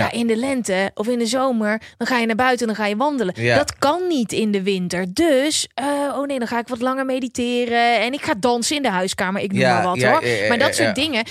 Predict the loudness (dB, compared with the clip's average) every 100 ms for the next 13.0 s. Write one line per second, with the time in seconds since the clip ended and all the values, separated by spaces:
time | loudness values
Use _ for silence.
0 | -10 -2 0 0 -2 -4 -6 -6 -4 0
1 | 0 2 2 2 2 2 2 -2 -2 -4
2 | -2 -2 -2 -6 -8 -4 -6 -2 -2 -2
3 | -4 -10 -2 -2 0 -2 -2 -2 -6 -2
4 | -2 -2 -2 -2 0 0 0 0 0 0
5 | -2 -2 -2 -2 -4 -2 0 0 -2 0
6 | 2 2 0 -4 -10 -14 -16 -14 -4 -2
7 | -4 -12 _ -2 2 2 2 0 2 0
8 | 0 -2 2 2 2 -2 2 4 2 0
9 | -2 0 0 2 2 2 0 -8 -4 -2
10 | 0 -2 -2 -2 -2 -2 -2 -2 -2 -4
11 | -6 -8 -4 0 2 2 2 2 2 0
12 | 0 -2 -2 -2 -2 -2 0 -2 -2